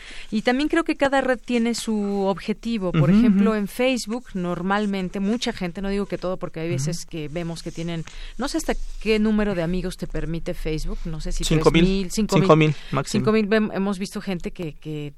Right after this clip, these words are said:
Speaker 1: tiene cinco mil amigos, que en
Speaker 2: Ujú.
Speaker 1: realidad, bueno, así se llama, pero,
Speaker 2: Ujú.
Speaker 1: pues, es gente que a lo mejor ni siquiera
Speaker 2: ¿Conoces?
Speaker 1: conoce, lo más po-,
Speaker 2: Ujú.
Speaker 1: lo más probable. Y hay gente que, por ejemplo, que tenemos Facebook y solamente tenemos dados de alta acepta como amigos a personas que conocemos,
Speaker 2: Ujú,
Speaker 1: ¿no?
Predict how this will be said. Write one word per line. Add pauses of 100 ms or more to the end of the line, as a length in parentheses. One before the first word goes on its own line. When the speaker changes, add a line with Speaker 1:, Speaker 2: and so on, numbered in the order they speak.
Speaker 1:
tiene
cinco
mil
amigos,
que
en
Speaker 2:
Ujú.
Speaker 1:
realidad,
bueno,
así
se
llama,
pero,
Speaker 2:
Ujú.
Speaker 1:
pues,
es
gente
que
a
lo
mejor
ni
siquiera (160)
Speaker 2:
¿Conoces?
Speaker 1:
conoce,
lo
más
po-,
Speaker 2:
Ujú.
Speaker 1:
lo
más
probable. (320)
Y
hay
gente
que,
por
ejemplo,
que
tenemos
Facebook
y
solamente
tenemos
dados
de
alta
acepta
como
amigos
a
personas
que
conocemos,
Speaker 2:
Ujú,
Speaker 1:
¿no?